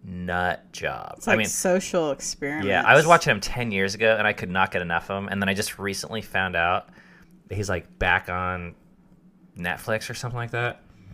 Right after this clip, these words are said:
Speaker 2: Mm-hmm.
Speaker 1: Um, anyways, we'll keep you updated on that.
Speaker 2: <laughs>
Speaker 1: Next comment is, whoa, whoa,
Speaker 2: I'll read
Speaker 1: whoa.
Speaker 2: this one.
Speaker 1: Yeah,
Speaker 2: That's really
Speaker 1: please
Speaker 2: small,
Speaker 1: do.
Speaker 2: though.
Speaker 1: Hang on, I'll make it bigger. By the way, <clears throat>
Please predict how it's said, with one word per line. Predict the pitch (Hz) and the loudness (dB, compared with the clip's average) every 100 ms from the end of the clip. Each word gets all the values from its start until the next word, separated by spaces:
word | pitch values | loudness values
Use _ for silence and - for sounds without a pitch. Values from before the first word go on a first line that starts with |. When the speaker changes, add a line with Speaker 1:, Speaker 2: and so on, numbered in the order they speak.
| - _ _ _ _ - | -20 _ _ _ _ -16
Speaker 2:
Mm-hmm. | 135 139 | -12 -6
Speaker 1:
Um, | 90 85 85 87 - - _ - | -4 -4 -8 -16 -20 -20 _ -12
anyways, | 90 65 50 - - - - | -12 -10 -14 -18 -20 -20 -12
we'll | 90 | -10
keep | - - | -10 -8
you | 78 | -10
updated | - - - | -10 -12 -12
on | - | -12
that. | 170 - - 247 - | -10 -10 -2 -2 -2
Speaker 2:
<laughs> | 254 - - - | -10 -14 -20 -20
Speaker 1:
Next | 127 123 - | -2 0 0
comment | - 101 87 80 - - | -4 -4 -2 -6 -8 -12
is, | 113 120 110 98 95 - - - - | -6 -2 -2 -4 -8 -10 -12 -12 -6
whoa, | 110 95 62 | -4 -4 -4
whoa, | 151 | -6
Speaker 2:
I'll | 156 | -4
read | 151 | -6
Speaker 1:
whoa. | 147 | -6
Speaker 2:
this | - | -8
one. | 139 147 101 | -10 -12 -14
Speaker 1:
Yeah, | - - - - | -14 -14 -14 -16
Speaker 2:
That's | 147 - | -16 -14
really | 143 143 | -12 -10
Speaker 1:
please | - | -10
Speaker 2:
small, | 139 139 | -8 -8
Speaker 1:
do. | |
Speaker 2:
though. | 139 147 | -8 -10
Speaker 1:
Hang | - 87 | -12 -16
on, | - - | -14 -16
I'll | - | -18
make | - | -18
it | - | -16
bigger. | - 50 50 90 - - - - - - - - _ _ _ - - | -14 -12 -12 -12 -16 -20 -20 -20 -20 -20 -20 -20 _ _ _ -18 2
By | 156 | 4
the | 175 | 6
way, | 104 - 226 - | 4 0 -10 -4
<clears throat> | 247 226 | -2 0